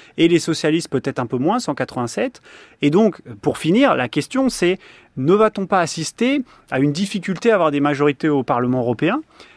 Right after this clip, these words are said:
avec une coalition du type geringonça, comme on dit au Portugal, brinque-ballante, parce que jusqu'à aujourd'hui, la gauche et la droite, les socialistes et, euh, la droite classique devaient déjà s'allier pour gouverner. Si demain leurs groupes sont plus faibles,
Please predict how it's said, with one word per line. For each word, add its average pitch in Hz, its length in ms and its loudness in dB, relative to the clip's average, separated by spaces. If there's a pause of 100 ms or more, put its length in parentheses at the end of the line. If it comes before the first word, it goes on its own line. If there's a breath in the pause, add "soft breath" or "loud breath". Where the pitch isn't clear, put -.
(140 soft breath)
avec 165 320 0
une 156 120 -2
coalition 180 720 2
du 160 160 -2
type 247 320 -2
geringonça, 147 800 0
comme 131 220 -2
on 131 80 -2
dit 135 100 0
au 143 60 4
Portugal, 170 560 0
brinque-ballante, 147 800 2 (280 soft breath)
parce 131 180 -4
que 170 100 2
jusqu'à 214 300 0
aujourd'hui, 202 340 0
la 170 100 2
gauche 247 240 0
et 208 60 0
la 180 100 2
droite, 160 440 -2
les 120 100 -10
socialistes 180 680 -6
et, 165 280 0
euh, 123 180 -10
la 120 200 -10
droite 139 240 -2
classique 143 340 -4
devaient 214 260 0
déjà 247 300 -2
s'allier 165 460 -2 (200 soft breath)
pour 123 140 -10
gouverner. 135 460 0 (240 soft breath)
Si 208 200 -6
demain 196 320 2
leurs 139 160 -2
groupes 143 220 -6
sont 135 160 -8
plus 123 160 -8
faibles, 247 360 -2